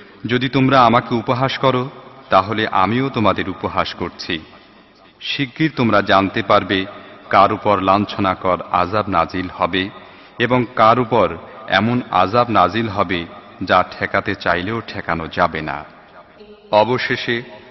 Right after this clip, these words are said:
যখন আমার হুকুম এসে গেল এবং চুলা উথলে উঠল, তখন আমি বললাম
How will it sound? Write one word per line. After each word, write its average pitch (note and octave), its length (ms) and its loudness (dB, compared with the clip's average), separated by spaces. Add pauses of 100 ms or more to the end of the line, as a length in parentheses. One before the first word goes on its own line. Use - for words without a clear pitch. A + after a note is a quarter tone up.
(280)
যখন A2+ 360 2
আমার A2 300 4
হুকুম A#2 460 0
এসে G#2 260 0
গেল A2 360 0 (640)
এবং G2+ 400 -2
চুলা A2 320 2
উথলে G#2+ 400 -4
উঠল, F#2+ 500 -6 (540)
তখন A2 360 4
আমি G2 180 2
বললাম F#2+ 600 2